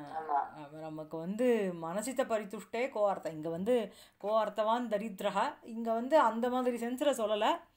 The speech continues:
Speaker 2: But வந்து மனசு தான் காரணம் எல்லாத்துக்கும். It's not the money that is going to make a difference in anybody's life. It is only how you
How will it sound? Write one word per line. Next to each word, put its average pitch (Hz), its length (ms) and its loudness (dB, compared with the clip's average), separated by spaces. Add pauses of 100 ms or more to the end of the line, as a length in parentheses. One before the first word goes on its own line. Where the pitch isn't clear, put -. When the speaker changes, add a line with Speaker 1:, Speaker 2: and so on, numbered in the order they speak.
(640)
Speaker 2:
But 285 240 0
வந்து 269 340 0 (480)
மனசு 277 340 0
தான் 320 200 4
காரணம் 226 380 2
எல்லாத்துக்கும். 170 520 -6
It's - 180 -16
not 220 360 -2
the 262 80 4
money 226 360 2
that 196 180 2
is 196 160 0
going 202 200 0
to 202 100 -6
make 190 220 -4
a 180 80 -4
difference 185 400 -6
in 170 100 -10
anybody's 156 440 -6
life. 139 280 -12 (540)
It - 20 -8
is 165 180 -10
only 226 180 -4
how 214 260 -2
you 247 140 -6